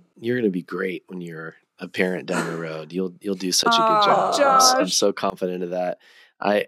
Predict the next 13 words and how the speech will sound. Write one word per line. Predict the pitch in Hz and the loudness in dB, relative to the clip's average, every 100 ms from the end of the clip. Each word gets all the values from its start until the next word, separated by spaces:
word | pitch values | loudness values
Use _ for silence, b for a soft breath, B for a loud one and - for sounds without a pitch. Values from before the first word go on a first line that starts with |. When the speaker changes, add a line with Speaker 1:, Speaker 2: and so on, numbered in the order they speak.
| _ | _
Speaker 1:
I | 110 | -2
also, | 117 131 - 131 120 b b b b _ _ - | 2 4 4 2 0 b b b b _ _ -12
I, | - - | -10 -2
I | 127 | 0
just | 127 139 - | 4 2 2
think | 131 117 | 0 0
that, | 107 95 - | 0 0 2
um, | 98 92 90 87 85 _ _ _ _ _ _ _ - - _ _ _ _ _ _ _ _ _ - - | 0 0 -2 -6 -8 _ _ _ _ _ _ _ -10 -10 _ _ _ _ _ _ _ _ _ -20 -4
boy, | 95 90 85 85 - | 0 2 0 -4 -6
I | 101 | -2
mean, | 98 | -2
parenting | - 120 117 107 101 92 | -2 -2 -2 -2 -2 -2
is, | 82 - | -4 -8